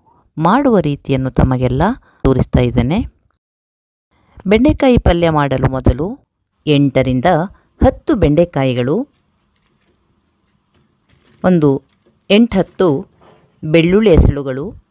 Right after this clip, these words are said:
ಒಂದು ಹಿಡಿ ಕೊತ್ತಂಬರಿ ಸೊಪ್ಪು, ಎರಡು ಮೀಡಿಯಂ ಈರುಳ್ಳಿ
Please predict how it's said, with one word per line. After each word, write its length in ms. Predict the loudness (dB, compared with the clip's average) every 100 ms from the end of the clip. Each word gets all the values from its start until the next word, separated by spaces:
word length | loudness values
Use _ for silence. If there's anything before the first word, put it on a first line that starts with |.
| _ _ _ _ _ _ _ _ _ _ _ _ _ _ _
ಒಂದು 300 | 2 2 4
ಹಿಡಿ 220 | 0 0 0
ಕೊತ್ತಂಬರಿ 500 | 0 0 0 0 0
ಸೊಪ್ಪು, 520 | -4 -2 -2 -2 -10 -16 _ _ _ _ _ _ _ _ _ _ _ _ -2
ಎರಡು 300 | 2 2 2
ಮೀಡಿಯಂ 460 | 2 0 0 0 -2 _ _ _ _ _ 0
ಈರುಳ್ಳಿ 560 | 4 4 2 -2 -4